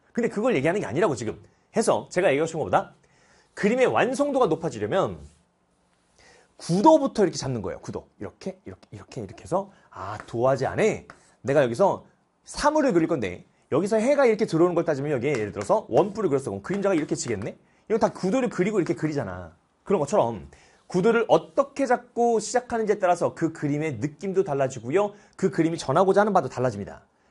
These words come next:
그래서 내가 이 도화지 안에 여기다가 사물을 놓을 것인지 여기다가 인물을 배치할 것인지 그럼 내가 이 프레임을 이렇게 짤 건지 저렇게 짤 건지 여기에 따라 느낌이 달라진다고. 완성도가 달라진다고요. 그런 것처럼 우리의 인생 역시 마찬가지로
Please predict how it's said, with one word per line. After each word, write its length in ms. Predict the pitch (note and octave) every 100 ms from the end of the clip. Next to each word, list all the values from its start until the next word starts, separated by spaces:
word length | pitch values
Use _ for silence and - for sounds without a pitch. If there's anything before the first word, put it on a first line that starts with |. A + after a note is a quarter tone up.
| _
그래서 360 | A3 F3 A2+ - - -
내가 240 | C3 E3 G#3
이 300 | F3+ G#3 -
도화지 380 | C#3+ E3+ E3
안에 360 | B2 B2 G3 G#2
여기다가 380 | G#2+ B2+ G#3 A#3+
사물을 340 | C4 C#4+ C4
놓을 120 | E3+
것인지 300 | C#3+ F3+ E3
여기다가 280 | G#2+ D3+ G3 -
인물을 340 | D3+ E3+ A3+
배치할 280 | E3+ - D#3
것인지 360 | D3 D3+ A#2 F#2
그럼 140 | E3
내가 320 | C3+ F3+ G3 - _ _
이 200 | - F#3
프레임을 380 | A#3+ A3+ E3+ -
이렇게 280 | D#3 G#3 A#3+
짤 160 | G#3+
건지 200 | G#3 G3
저렇게 240 | E3+ D#3+ D#3+
짤 180 | D3+ D3
건지 240 | B2 A2+
여기에 200 | C#3 F#3+
따라 140 | F#3+
느낌이 380 | B2+ E3 F#3+ C#3
달라진다고. 840 | - - B2 F3+ A#3 F#3+ G#2+ - - _ -
완성도가 640 | C3 G#3 B3 A#3 G2 -
달라진다고요. 760 | - D3+ A#3+ A3 F#3+ B2 F#2+ - _ _ _ -
그런 220 | C4+ D4+
것처럼 540 | G3 - C4 A2+ C#3 _ _ _ _ _ _
우리의 400 | F#3 C4 C#4+ C#4
인생 280 | G3 G#3+ C#4
역시 180 | G#3 A#3+
마찬가지로 640 | C#3+ F#3+ E3 G#2+ G#2+ A#2